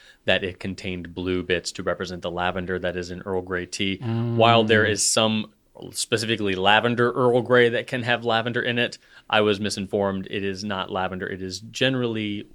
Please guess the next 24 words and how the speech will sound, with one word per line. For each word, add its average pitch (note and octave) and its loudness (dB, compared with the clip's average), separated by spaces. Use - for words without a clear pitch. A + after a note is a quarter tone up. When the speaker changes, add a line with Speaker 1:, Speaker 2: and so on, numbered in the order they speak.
Speaker 1:
uh, F#2+ -2
blue G#2+ 0
cornflower, F#2 -2
Speaker 2:
It's F2+ -6
blue C#3+ 6
Speaker 1:
um, - 4
Speaker 2:
cornflower, G#2+ 0
yeah, G#2 -2
I - -4
was G#2 -8
gonna A2 -8
say. A2+ -10
Speaker 1:
Yeah, G#2 -2
Speaker 2:
It's, - -12
Speaker 1:
good C3 0
Speaker 2:
yeah. C3+ 8
Speaker 1:
job. G#2+ 0
Thank B2 -2
you. G#2+ 2
Appreciate B2 4
Speaker 2:
Oh, A#2+ 8
Speaker 1:
that. A#2 8
Speaker 2:
yes, G#2 0
I G#2 -2